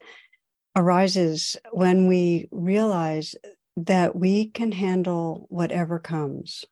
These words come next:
that whatever life presents, we have the power of awareness, we have the curiosity, the kindness, and the presence to be with it. It's, it allows us to trust that we can be the ocean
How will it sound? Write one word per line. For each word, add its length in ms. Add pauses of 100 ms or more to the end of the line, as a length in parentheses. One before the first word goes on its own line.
(180)
that 440
whatever 800
life 400
presents, 640 (720)
we 160
have 420
the 260
power 420
of 100
awareness, 680
we 80
have 200
the 80
curiosity, 1500 (420)
the 80
kindness, 960 (560)
and 200
the 80
presence 880 (180)
to 140
be 140
with 280
it. 180 (160)
It's, 440 (420)
it 160
allows 420
us 200
to 80
trust 340
that 140
we 120
can 200
be 140
the 200
ocean 640